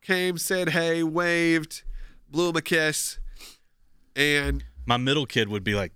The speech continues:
Speaker 2: "This is the greatest
Speaker 1: Yeah,
Speaker 2: thing ever,"
Speaker 1: it
Speaker 2: because
Speaker 1: took
Speaker 2: she hates it when they come over to her.
Speaker 1: Right. It gave a little bit of barrier.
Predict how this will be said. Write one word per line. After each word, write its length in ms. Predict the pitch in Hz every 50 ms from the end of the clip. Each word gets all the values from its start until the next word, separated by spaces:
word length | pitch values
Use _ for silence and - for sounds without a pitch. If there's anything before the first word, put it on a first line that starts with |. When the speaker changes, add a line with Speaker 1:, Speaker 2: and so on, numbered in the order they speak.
| _ _ _
Speaker 2:
"This 240 | - 120 113 - -
is 100 | 101 -
the 100 | - 107
greatest 760 | 95 101 104 107 113 113 117 117 117 120 110 - - - -
Speaker 1:
Yeah, 160 | 185 202 226
Speaker 2:
thing 260 | 147 151 151 147 143 160
ever," 160 | 175 135 104
Speaker 1:
it 60 | 98
Speaker 2:
because 340 | 113 120 - 139 139 123 -
Speaker 1:
took 140 | 104 98 -
Speaker 2:
she 240 | - - 151 139
hates 320 | - - 156 180 160 - 165
it 80 | 135
when 100 | 135 131
they 140 | 123 117 117
come 260 | - - 123 117 117
over 200 | 110 110 107 110
to 260 | - - - 113 127 -
her. 140 | - 92 -
Speaker 1:
Right. 240 | 180 226 247 208 -
It 280 | - 170 165 - 160 143
gave 260 | - 190 220 240 240
a 40 | 240
little 280 | 180 156 175 190 220 190
bit 140 | 208 226
of 80 | 226 180
barrier. 360 | 220 262 339 359 302 214 -